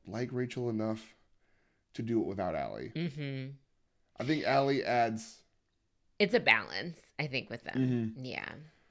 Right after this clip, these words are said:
Speaker 1: Which I know that you're not a big fan of Nick, but I've been listening to Nick's podcast recently, and it's pretty good.
Speaker 2: Okay, I have not listened to him yet. I might give him a shot. 'Cause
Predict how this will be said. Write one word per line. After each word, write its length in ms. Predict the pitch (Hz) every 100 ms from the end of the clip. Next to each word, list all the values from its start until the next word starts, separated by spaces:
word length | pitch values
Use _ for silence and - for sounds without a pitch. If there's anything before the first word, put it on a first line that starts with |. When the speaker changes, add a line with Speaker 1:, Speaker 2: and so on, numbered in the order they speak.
| _ _ _
Speaker 1:
Which 260 | - 143 131
I 100 | 135
know 200 | 143 160
that 100 | 151
you're 140 | 156
not 160 | 151 147
a 40 |
big 200 | 131 123
fan 280 | - 147 139
of 140 | 131
Nick, 260 | 113 110 104
but 100 | 107
I've 60 | 101
been 100 | 104
listening 260 | 110 127
to 60 | 120
Nick's 260 | 127 165 -
podcast 560 | 143 98 101 92 82
recently, 400 | 78 - 104 123
and 100 | 147
it's 120 | 175
pretty 220 | 175 196 190
good. 400 | 214 202 104 113 - _ -
Speaker 2:
Okay, 680 | 285 262 220 175 165 165 - - -
I 720 | 180 202 214 220 220 220 214
have 200 | 196 156
not 260 | 160 165 165
listened 260 | 180 175
to 80 | 170
him 140 | 180 147
yet. 300 | 117 107 - _ _ _ _ _ - 123
I 280 | 120 131
might 420 | 135 139 147 139 -
give 180 | 160
him 120 | 147 147
a 40 |
shot. 440 | 151 123 117 104 -
'Cause 80 | -